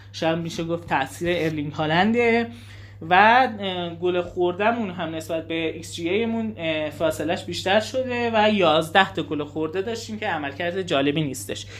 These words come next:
ولی در نتیجه گیری حالا فعلاً خوب بودیم، یعنی اون ضعف خط دفاعیمون رو فعلاً با گل زده، اه،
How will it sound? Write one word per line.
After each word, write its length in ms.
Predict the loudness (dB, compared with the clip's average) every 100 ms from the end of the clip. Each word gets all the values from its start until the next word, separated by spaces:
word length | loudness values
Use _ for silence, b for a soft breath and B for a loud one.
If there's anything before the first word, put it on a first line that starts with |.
| B B B
ولی 320 | 6 6 6 2
در 220 | 4 6
نتیجه 420 | 4 0 -2 -4
گیری 220 | -4 0
حالا 220 | 2 2
فعلاً 580 | 2 2 4 4 4 2
خوب 300 | 0 -6 -4
بودیم، 260 | -2 -2 -2
یعنی 180 | -2 -2
اون 120 | -2
ضعف 440 | 4 6 6 2
خط 320 | 0 0 0
دفاعیمون 680 | -2 -2 0 0 2 0 0
رو 80 | -2
فعلاً 480 | 0 0 2 2 4
با 240 | 2 0 B B B 4
گل 280 | 6 8 8
زده، 500 | 8 6 6 4 2
اه، 720 | 0 0 2 2 2 0 -2